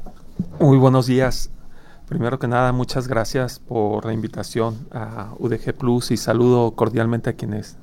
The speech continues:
nos acompañan, los colegas de otros centros universitarios, tanto del cusea como del cusei, que también tienen a bien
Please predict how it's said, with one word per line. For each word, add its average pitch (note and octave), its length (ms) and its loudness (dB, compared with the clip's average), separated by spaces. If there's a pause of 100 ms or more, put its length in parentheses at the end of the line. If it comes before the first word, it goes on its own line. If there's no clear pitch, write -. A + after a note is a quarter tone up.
nos G3+ 300 -4
acompañan, A#2+ 600 0
los A2 140 -8
colegas A#2 360 -4
de B2 60 -2
otros A2 220 -6
centros - 340 -4
universitarios, A#2+ 840 0 (880)
tanto A2+ 320 0
del G#2+ 160 2
cusea B2+ 520 4
como G#2+ 340 0
del A2 160 -2
cusei, B2 320 0
que C3+ 100 2
también A2+ 360 2
tienen A#2 520 2
a G2+ 60 0
bien A#2 380 -2